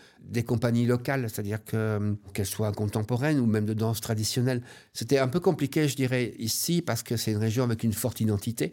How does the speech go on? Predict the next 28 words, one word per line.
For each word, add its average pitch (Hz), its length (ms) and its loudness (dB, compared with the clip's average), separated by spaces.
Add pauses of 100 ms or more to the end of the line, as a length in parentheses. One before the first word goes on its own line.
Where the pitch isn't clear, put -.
(120)
et 110 180 -2
quand 113 240 -2
vous 104 140 -2
n'êtes 107 180 0
pas 117 100 2
d'ici, 110 260 0
vous 143 80 2
n'êtes 117 160 0
pas 113 100 -2
d'ici. - 300 -8 (180)
En 101 100 0
fait, 147 340 -2
euh, 107 220 -2 (220)
une 143 260 6
des 113 140 2
façons 123 640 0
d'être 110 420 0
accepté, 120 500 0
je 113 100 0
parle 107 220 -2
pas 123 180 -2
du 123 120 -2
public, 139 300 0
mais 107 80 0
c'est 104 100 -2
du 101 120 -2
tissu - 360 -2
culturel, 120 480 0